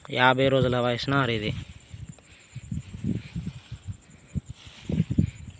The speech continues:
నారు మాత్రం సూపర్గా ఉంది, కానీ వర్షాలు పడక వేస్తలేను.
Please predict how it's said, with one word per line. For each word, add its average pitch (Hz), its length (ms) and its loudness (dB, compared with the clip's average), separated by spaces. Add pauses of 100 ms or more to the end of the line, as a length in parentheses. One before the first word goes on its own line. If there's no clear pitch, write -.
(680)
నారు 147 240 4 (100)
మాత్రం 151 260 2 (100)
సూపర్గా 143 480 2
ఉంది, 143 180 2
కానీ 147 160 2 (140)
వర్షాలు 160 400 6
పడక 147 280 4 (760)
వేస్తలేను. 143 600 8